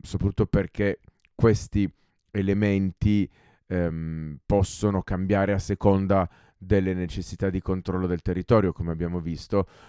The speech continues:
quanto invece dovrebbero interessarci soprattutto il fatto stesso, eh, che si normalizzi la possibilità di escludere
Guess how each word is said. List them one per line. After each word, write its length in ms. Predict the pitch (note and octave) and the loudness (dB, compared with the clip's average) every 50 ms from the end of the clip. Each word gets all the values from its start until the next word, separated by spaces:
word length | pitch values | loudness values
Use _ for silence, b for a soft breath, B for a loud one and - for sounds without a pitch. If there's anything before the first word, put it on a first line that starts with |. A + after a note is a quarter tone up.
| B B | B B
quanto 300 | - C#3 C3+ B2 - D3 | 6 6 6 6 4 0
invece 560 | C#3+ C#3+ B2 A2+ G#2+ - - B2+ A#2+ A2+ - _ _ _ _ _ | 2 4 6 6 6 4 4 2 2 2 -2 _ _ _ _ _
dovrebbero 520 | - F#2 G2+ G2+ A#2+ B2 A#2+ G#2+ G2+ G2 | -6 -2 0 2 2 2 2 2 2 0
interessarci 760 | F#2+ F2+ F2 G#2+ G2+ G#2 G2 - - B2 A2+ G#2+ - - - | 0 -2 -2 -2 -2 -2 -2 0 2 2 2 2 0 -6 -10
soprattutto 840 | - - G2+ - - A2+ - - F#2 F#2+ F2 _ - A2 G#2+ - - _ _ _ | -8 -6 -2 0 0 0 0 -2 -6 -6 -6 _ 0 2 2 2 0 _ _ _
il 140 | A#2 G#2 | -10 -10
fatto 640 | F2+ - - B2 A#2 A#2 - _ - B2 A#2 A2+ - - | -6 -2 0 0 0 0 -4 _ 0 2 2 2 2 -2
stesso, 800 | _ - - - - A2 G2+ F#2 - - - - A2+ G#2+ G2+ B B B B B B B B B B _ | _ -20 -8 -2 0 2 2 2 0 -2 0 2 4 4 4 B B B B B B B B B B _
eh, 460 | - F#2+ F2+ E2+ E2 D#2+ D#2+ D#2+ D#2+ - _ | -2 0 2 2 0 0 -2 -4 -6 -10 _
che 280 | _ - G#2+ G2+ G2+ - | _ 0 0 0 0 -2
si 420 | - - - - - G#2 G2 F#2 D2 | -4 -8 -8 -6 -4 -4 -4 -4 -6
normalizzi 1080 | E2 F2 E2+ F2 F2+ G2 G2+ G2 F#2+ G2 G2 F#2+ F#2+ G#2 B2 B2 G#2+ F2+ F2 F2 F2 F2+ | -6 -8 -6 -4 0 0 0 0 0 0 0 0 2 2 2 2 2 0 -4 -4 -4 -2
la 120 | E2+ E2+ E2+ | -2 -2 0
possibilità 880 | - - F2+ - - - F#2 E2+ E2+ G2+ F2 F#2 F2+ - - G2 F#2 | 4 4 4 4 4 -2 -4 -2 0 0 0 0 2 2 2 2 2
di 100 | F2 E2+ | 2 -2
escludere 600 | F#2+ E2+ - - - G2+ G2 F2 G2 F#2 F#2 E2+ | -4 -4 -4 -4 -2 -2 0 2 0 0 0 -2